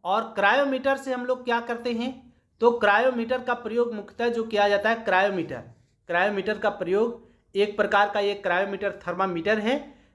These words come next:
जिसका प्रयोग जो है अति निम्न ताप को मापने के लिए किया जाता है। तो क्रायोमीटर जो है एक प्रकार का थर्मामीटर है और अति न्यून ताप,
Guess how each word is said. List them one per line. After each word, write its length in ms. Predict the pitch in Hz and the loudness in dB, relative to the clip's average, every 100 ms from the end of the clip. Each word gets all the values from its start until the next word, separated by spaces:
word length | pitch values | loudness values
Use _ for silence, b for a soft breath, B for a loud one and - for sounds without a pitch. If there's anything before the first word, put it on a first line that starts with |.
| - | -14
जिसका 380 | 151 202 - 285 | -4 -4 2 0
प्रयोग 440 | 285 226 262 247 | 2 2 2 2
जो 100 | 226 | 0
है 300 | 226 269 - | 0 0 0
अति 300 | 294 302 285 | -2 0 0
निम्न 380 | 220 196 294 302 | 0 0 2 2
ताप 360 | 302 247 240 - | 4 4 4 2
को 80 | 247 | -2
मापने 440 | 214 202 214 233 | 0 0 -2 -6
के 120 | 233 | -4
लिए 120 | 220 220 | -6 -6
किया 240 | 202 165 | -4 -4
जाता 240 | 143 123 | -4 -10
है। 280 | 120 113 - - _ _ _ | -14 -16 -20 -20 _ _ _
तो 80 | 175 | -6
क्रायोमीटर 720 | 180 180 214 254 226 254 254 | 2 4 4 2 0 -2 -2
जो 100 | 240 | -2
है 60 | 254 | -4
एक 180 | 240 | -4
प्रकार 280 | 240 233 240 | -6 -4 -4
का 120 | 240 | -4
थर्मामीटर 640 | 240 - 214 262 233 202 143 | -8 -2 0 2 2 0 -2
है 280 | 120 - b b b b | -4 -14 b b b b
और 160 | 185 233 | 4 4
अति 380 | 233 302 320 320 | 4 -4 0 2
न्यून 320 | 254 240 196 | 2 0 -2
ताप, 500 | 175 127 113 - | -2 -4 -6 -18